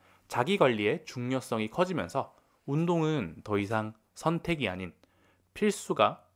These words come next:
되어가고 있어요. 사람들은 이제 운동을 통해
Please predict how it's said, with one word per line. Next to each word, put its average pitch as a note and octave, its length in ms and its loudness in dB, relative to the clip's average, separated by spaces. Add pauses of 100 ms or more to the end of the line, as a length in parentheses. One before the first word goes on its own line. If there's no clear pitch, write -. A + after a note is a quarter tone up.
(200)
되어가고 G2 460 -2
있어요. E2+ 560 -10 (1500)
사람들은 F#3 560 8
이제 A#2 280 4
운동을 A#2+ 520 0
통해 A2+ 440 -6